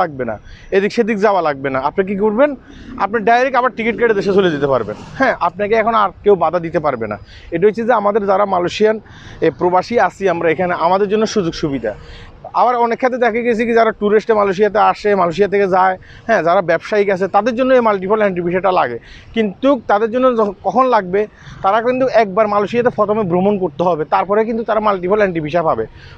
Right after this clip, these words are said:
বাংলাদেশ থেকে বসে তারা মাল্টিপল এন্ট্রি ভিসাটা পাবে না। কথা কি বুঝতে পেরেছেন? হ্যাঁ, তো এই ক্ষেত্রে আমাদের যারা প্রবাসী আছে, এটা আমাদের জন্য কাজ লাগবে, আমাদের সুযোগ সুবিধাটা এক্ষেত্রে মানে অগ্রাধিকারটা বেশি দেওয়া হয়েছে। যেহেতু আমাদের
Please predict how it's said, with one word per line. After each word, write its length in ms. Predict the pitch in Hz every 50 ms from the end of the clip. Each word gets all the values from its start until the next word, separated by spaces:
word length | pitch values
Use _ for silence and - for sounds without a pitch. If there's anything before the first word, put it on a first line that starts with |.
| - -
বাংলাদেশ 480 | 120 135 175 196 208 220 220 226 214 - -
থেকে 140 | - 254 269 247
বসে 220 | 202 214 196 240
তারা 160 | 214 214 214 220
মাল্টিপল 380 | 208 196 185 175 170 190 202 196
এন্ট্রি 200 | 190 175 170 170
ভিসাটা 240 | 156 - 180 180 175 -
পাবে 180 | 180 147 127 123 113
না। 40 | 113 - - - - - - - - - -
কথা 140 | 165 180 214
কি 60 | 233
বুঝতে 240 | 247 226 220 - 262 240
পেরেছেন? 260 | 208 160 131 127 113 - - -
হ্যাঁ, 160 | 185 151 123 - - - - - - -
তো 60 | - 214
এই 160 | 208 220 226
ক্ষেত্রে 240 | 247 254 220 262 269 226 214
আমাদের 300 | 220 233 247 247 233 262
যারা 180 | 226 226 226 247 226 -
প্রবাসী 340 | 220 208 202 208 196 - 240 247
আছে, 120 | 226 202 214 202
এটা 100 | 190 220 180 170
আমাদের 240 | 190 220 254 262 240 208
জন্য 200 | 254 254 247 247 233 220
কাজ 100 | 214 190 175 165
লাগবে, 260 | 143 123 113 113 113 120 123 143
আমাদের 200 | 170 202 233 240
সুযোগ 240 | - - 220 208 180 -
সুবিধাটা 360 | 208 196 202 202 220 208 226 247 240 196
এক্ষেত্রে 340 | 175 - 202 185 - 220 254 285 269 - - - - - - - - - 170
মানে 180 | 175 180 196 196 196 196 190 185 180 - - -
অগ্রাধিকারটা 600 | 175 190 185 190 202 202 185 214 226 208 233 220 180
বেশি 140 | 185 170 208
দেওয়া 220 | 180 208 196 196 175
হয়েছে। 240 | 170 170 - - 208 226 - - - - - - - - -
যেহেতু 240 | 170 180 170 220 226
আমাদের 360 | 208 190 190 190 190 226